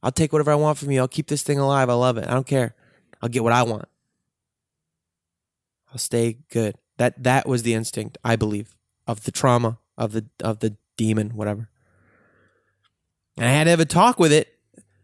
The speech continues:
and go, "Hi, I know I've been trying to get rid of you for a while.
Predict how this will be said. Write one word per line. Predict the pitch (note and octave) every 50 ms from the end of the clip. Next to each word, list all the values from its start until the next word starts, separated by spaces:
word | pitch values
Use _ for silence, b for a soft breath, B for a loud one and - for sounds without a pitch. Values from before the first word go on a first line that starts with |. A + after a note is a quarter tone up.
| _ _
and | - C3
go, | C3 C3+ C3+ B2+
"Hi, | A#2 A2+ A#2+ B2+ C3 C#3 C#3 C3 A#2+ G#2+ G2+ - - A#2 - - - _ _ _ _ _ _ _ _ _ _ _ _ _ _ _ _ _ _ _ _ _ _ _ _ _ _ _ _ _ _ _ _ _ _
I | - G#2+
know | A#2 B2 C3 C3 C3 B2
I've | A#2+ G#2+
been | A2+ A2
trying | G#2+ A#2+ A#2
to | A2
get | A2+ G#2+
rid | A2 A2+ A2+
of | A2+
you | A2+ A2+
for | A2 - A#2
a | A2+
while. | A2 A2+ A2 A2 A2 G#2+ A2+ B2 D3 F3